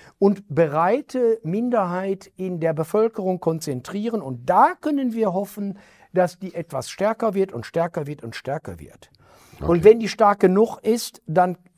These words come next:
Speaker 1: kommt der Schuss vielleicht irgendwann mal von der anderen Seite und die blöde Hammelherde rennt genau in die andere Richtung. Aber, ähm, auf die, auf die breite Bevölkerung zu setzen, das halte ich für eine absoluten, das halte ich für illusorisch.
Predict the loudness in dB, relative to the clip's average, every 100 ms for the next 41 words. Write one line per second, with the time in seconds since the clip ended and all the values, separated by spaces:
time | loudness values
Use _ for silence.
0 | -16 -6 -2 2 2 2 0 -2 0 2
1 | 0 -2 -2 0 0 -2 -4 -6 -6 -4
2 | -2 0 0 -2 -8 -6 -4 0 2 2
3 | 0 0 -2 -2 -2 -2 -4 -4 -2 0
4 | 0 -2 -6 -6 -6 -8 -12 -16 -18 -20
5 | -20 -20 -20 -20 -8 -4 0 0 -2 -2
6 | -2 -2 -4 0 0 2 -2 -8 -6 -4
7 | -4 -6 -4 6 6 6 0 0 4 6
8 | 6 2 -2 -4 -6 -10 -8 -10 -10 -14
9 | -14 -12 -10 -10 -12 -14 -14 -12 -12 -14
10 | -14 -14 -18 -20 _ -8 -8 -6 -8 -8
11 | -16 -16 -14 -12 -10 -14 _ _ _ _
12 | _ 0 2 4 2 0 -6 -18